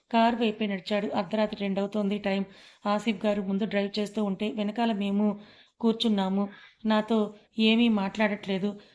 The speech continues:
నేను సైలెంట్గానే ఉన్నాను. కార్ మా అగ్రహారం ముందు ఆగితే నేను డోర్ తీయబోయి ఆగి, "థ్యాంక్స్" అని అన్నాను. చిన్నగా నవ్వి నా చేతిని ప్రెస్ చేసి, "See you tomorrow" అని అన్నాడు. "రేపు వస్తావా?"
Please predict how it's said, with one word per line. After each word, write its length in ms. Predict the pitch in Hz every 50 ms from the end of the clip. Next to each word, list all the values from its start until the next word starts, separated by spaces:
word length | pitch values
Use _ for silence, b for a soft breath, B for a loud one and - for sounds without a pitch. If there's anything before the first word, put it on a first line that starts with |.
| B B B _ -
నేను 280 | 226 226 226 220 226 226 214 208 - -
సైలెంట్గానే 720 | - - 233 214 208 226 240 240 233 247 220 226 214 220
ఉన్నాను. 440 | 220 208 190 190 202 196 196 196 196 214 - - - -
కార్ 300 | 220 208 208 208 202 208 - _ _ _
మా 100 | - 214 214
అగ్రహారం 460 | 202 180 170 185 214 220 233 220 214 202
ముందు 220 | 202 196 190 202 214 - 285
ఆగితే 400 | 247 190 196 190 214 214 226 214 214 214 214 B B B B B
నేను 280 | 226 233 233 226 220 226 220 233 285 262
డోర్ 340 | 196 233 226 226 247 254
తీయబోయి 720 | 233 - - 233 208 220 240 208 220 220 214 208 220 220 220 214 B B B B B B _ 240
ఆగి, 400 | 226 220 226 220 226 254 240 220 202 - B B B B B B B _ _ _ _ _
"థ్యాంక్స్" 380 | - 233 208 202 214 220 - - -
అని 180 | - 220 214 214 208
అన్నాను. 380 | 196 190 196 196 196 196 202 202 220 - _ _ _ -
చిన్నగా 400 | - 233 208 208 208 202 214 208
నవ్వి 340 | 202 196 185 175 202 214 208 202 B B B B B _
నా 120 | 220 214 220
చేతిని 480 | 220 220 214 202 214 214 240 226 226 214 214
ప్రెస్ 320 | 220 - - 208 220 214 -
చేసి, 360 | - 254 233 233 - 240 233 220 202 214 B B B B B
"See 200 | - - - 226
you 120 | 220 226 233
tomorrow" 420 | 226 220 208 196 202 196 196 202 -
అని 160 | - 208 214 208
అన్నాడు. 340 | 196 196 202 202 196 202 214 -
"రేపు 260 | 208 214 208 208 214
వస్తావా?" 500 | 185 185 185 - 226 214 208 202 202